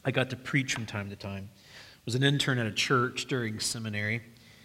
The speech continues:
and, you know, I was learning a lot. I had a decent bit of Bible and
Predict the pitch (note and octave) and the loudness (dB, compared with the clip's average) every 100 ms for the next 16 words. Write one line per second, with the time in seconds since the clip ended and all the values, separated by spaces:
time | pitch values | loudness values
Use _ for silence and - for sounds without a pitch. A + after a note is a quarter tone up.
0 | - _ - B2+ C3 B2+ C3 F3+ D3 B2+ | -20 _ 2 4 6 6 6 8 8 8
1 | C#3 D3 B2 G#2+ G2 F#2 - - B2 B2 | 8 8 6 2 0 0 -4 -12 -6 -4
2 | G#2+ G#2 - - _ _ _ _ C3 A#2 | -4 -10 -18 -20 _ _ _ _ -4 -2
3 | A2+ G#2+ A2 G2 - - _ _ _ - | -4 -6 -6 -8 -14 -20 _ _ _ -2
4 | G#2 G2+ G#2 G2+ G2 | 0 2 -2 -6 -8